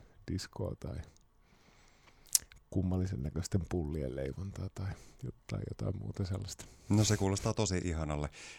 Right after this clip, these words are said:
Speaker 2: Ja tuo mahdollistaminen monissa erinäisissä muodoissaan, se näyttäytyy toki tietenkin perhe-elämässä, mutta myöskin sun työnkuvassa. Puhutaan siitä työstä vielä vähän myöhemmin lisää ja laajemmin.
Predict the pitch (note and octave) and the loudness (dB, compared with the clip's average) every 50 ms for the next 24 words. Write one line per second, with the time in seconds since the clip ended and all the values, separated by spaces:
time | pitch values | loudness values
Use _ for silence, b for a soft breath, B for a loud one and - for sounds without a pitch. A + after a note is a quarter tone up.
0 | B - - A#2 A2 G2+ A2+ C3 C#3+ C3+ A2+ G2+ F#2 F2+ E2+ - - F2 E2+ E2 | B 0 2 4 6 6 6 6 6 6 6 6 6 6 4 2 2 2 4 4
1 | E2 E2 E2 - - F#2 G#2+ G#2+ F#2+ E2 - - - F2+ F2 E2 D#2+ D#2 D#2+ D#2 | 4 4 2 2 2 2 4 6 6 4 4 2 2 2 2 4 4 4 4 2
2 | F2 E2+ - - F2+ F#2 A2+ A2+ G2 E2 E2+ D#2 D2+ - - - E2+ E2 D2+ - | 2 0 0 2 2 4 6 6 6 6 4 4 2 2 2 2 2 2 2 2
3 | D#2+ E2 E2 E2 - - E2 D#2+ D2+ - E2 D#2 - F2+ E2+ - F2+ - E2+ D2+ | 2 2 2 2 0 0 0 0 2 2 0 0 0 0 0 0 0 0 2 2
4 | D#2 - F2 D#2 - - B2 C3+ B2+ A#2 - G#2+ G#2+ G2 F2+ F2 E2+ - - F2+ | 2 0 0 0 2 4 4 6 6 4 4 4 4 4 4 4 2 2 2 2
5 | F2 E2+ - - - E2+ E2+ E2 - - F2 - - F2+ E2 D#2+ - B2 B2+ B2 | 2 0 0 0 2 2 4 2 2 0 -2 0 2 2 2 4 6 6 6 8
6 | G2+ E2+ - F2 D2+ E2 D#2 - - - F2+ - - F#2 E2+ E2+ - - D#2 D#2 | 6 6 4 2 2 4 4 4 2 2 0 0 0 0 0 0 0 0 0 0
7 | D2+ E2 D#2 - D#2+ - A2+ A#2 A2 F#2+ - - E2+ B B B B B B B | 0 0 -2 -2 0 2 4 4 4 4 2 -2 -6 B B B B B B B
8 | B B - F#2 E2 D#2+ D2+ D2+ D2+ D#2+ E2 F#2 A2 A#2 F#2 D#2+ D#2+ D#2+ D#2 E2 | B B 2 2 4 4 2 2 2 2 4 4 6 6 6 4 4 2 2 4
9 | F#2 G#2+ F#2+ - F2 D#2+ D#2 D#2 E2+ G2+ G#2+ G2+ F2 E2 D#2+ D#2 D#2+ D#2 D2+ | 4 4 4 4 4 4 4 4 6 6 6 6 6 6 6 4 4 2 0